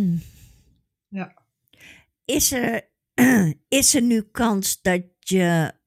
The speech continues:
Speaker 1: in de clear komt? Dus dat ze dat gaan allemaal terugdraaien en dat
Speaker 2: Ja, dat, dat is de grote vraag. En ik durf daar niet erg op te hopen. Ik, ik heb al zoiets van: als ze me met rust laten, ben ik al helemaal blij. <clears throat> Kijk, ehm,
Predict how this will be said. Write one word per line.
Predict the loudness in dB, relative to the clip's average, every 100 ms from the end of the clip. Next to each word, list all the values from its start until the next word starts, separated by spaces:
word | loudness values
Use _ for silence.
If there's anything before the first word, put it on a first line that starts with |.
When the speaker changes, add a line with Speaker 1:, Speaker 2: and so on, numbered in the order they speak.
| 0
Speaker 1:
in | 0
de | 0
clear | -2 2 2 2 -2
komt? | -4 -2 -4 -8 -16 -6
Dus | -4 -2
dat | -2 0
ze | -2
dat | -2 -2 -2
gaan | -2 0 0 -2 -4
allemaal | -4 -2 0 -2
terugdraaien | -2 -2 -2 -4 -2 -2 -2 -4 -4 -4 -8 _ -4
en | 0 0
dat | 0 -4
Speaker 2:
Ja, | -4 -10 -10
dat, | -12 -12 -14 -12
dat | -12 -8
is | -8 -8
de | -10
grote | -6 -6 -6 -8
vraag. | -14 -16 -12 -10 -10
En | -6 -6
ik | -4
durf | -6 -8
daar | -8 -6
niet | -6 -8
erg | -12 -12 -16
op | -16
te | -10
hopen. | -8 -6 -8 -12 -18 -18 -20 _ _ _
Ik, | -18
ik | -10
heb | -8 -6
al | -8
zoiets | -6 -8 -8
van: | -8
als | -8 -6
ze | -6
me | -4
met | -6 -8
rust | -6 -6 -6
laten, | -10 -12 -18
ben |
ik | -20 -18
al |
helemaal | -18 -16 -16
blij. | -14 -14 -14 -18 -20 _ _ _ _
<clears throat> | -6 0 2 0 -4
Kijk, | -6 -8 -6
ehm, | -4 -2 -2